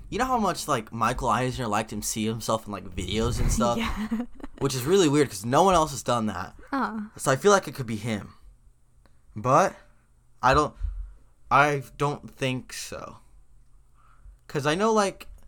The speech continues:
Speaker 1: Michael Eisner, he would do the whole, like, b-, whole, all the board members would come and, like, he would do a whole presentation.
Speaker 2: Mm-hmm.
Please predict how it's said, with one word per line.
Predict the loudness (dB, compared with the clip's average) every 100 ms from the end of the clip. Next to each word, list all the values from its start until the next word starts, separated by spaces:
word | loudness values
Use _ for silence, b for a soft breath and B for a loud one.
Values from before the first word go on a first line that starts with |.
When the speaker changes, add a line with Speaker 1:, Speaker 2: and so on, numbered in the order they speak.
| -8
Speaker 1:
Michael | -2 -2 0
Eisner, | -2 -2 -4 -8
he | -10
would | -8
do | -8
the | -6
whole, | -6
like, | -6 -8
b-, | -12 -10
whole, | -6 -4
all | -4
the | -6
board | -4 -2 -2
members | -4 -6 -8
would | -8
come | -4 -2 -2 -4
and, | -8
like, | -10 -8
he |
would | -8
do | -6
a | -4
whole | -4
presentation. | -6 -12 -12 -10 -10 -10 -12 -14 -20 -14
Speaker 2:
Mm-hmm. | -10 -10 -10